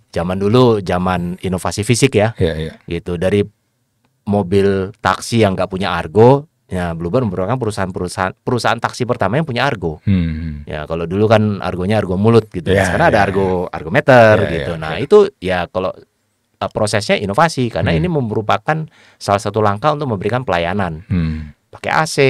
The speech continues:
Speaker 1: ganti mobil yang lebih baik, ada produk yang lain, ya itu terus berjalan. Buat pemesanan melalui S M S, buat pemesanan call center,
Speaker 2: Hmm.
Speaker 1: komputerisasi,
Speaker 2: Hmm.
Speaker 1: perbaikan-perbaikan di hal-hal yang lain, ya itu adalah tujuannya untuk,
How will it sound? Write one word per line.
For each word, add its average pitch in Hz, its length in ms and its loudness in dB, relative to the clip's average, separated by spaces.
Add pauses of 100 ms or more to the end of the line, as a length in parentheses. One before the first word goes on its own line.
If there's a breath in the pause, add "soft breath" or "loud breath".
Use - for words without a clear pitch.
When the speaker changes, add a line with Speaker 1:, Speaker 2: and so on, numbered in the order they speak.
(260)
Speaker 1:
ganti 90 260 -4
mobil 92 200 -2
yang 92 120 -4
lebih 85 160 -6
baik, 135 560 4
ada 82 160 -6
produk 85 320 -4
yang 82 160 -6
lain, 123 320 0
ya 98 80 0
itu 175 120 -2
terus 180 200 -4
berjalan. 80 560 -6 (400 soft breath)
Buat 87 340 -2
pemesanan 87 560 -4
melalui 87 600 -4
S 82 140 -8
M 165 200 -2
S, 143 320 0
buat 82 240 -6
pemesanan 87 500 -6
call 85 220 -4
center, 143 560 0
Speaker 2:
Hmm. - 60 -8
Speaker 1:
komputerisasi, 92 920 -2
Speaker 2:
Hmm. 85 420 -6
Speaker 1:
perbaikan-perbaikan 87 960 -4
di 85 200 -4
hal-hal 87 260 -2
yang 90 160 -4
lain, 123 220 -2
ya 110 80 -2
itu 104 140 -4
adalah 135 280 2
tujuannya 95 460 -4
untuk, 110 480 -6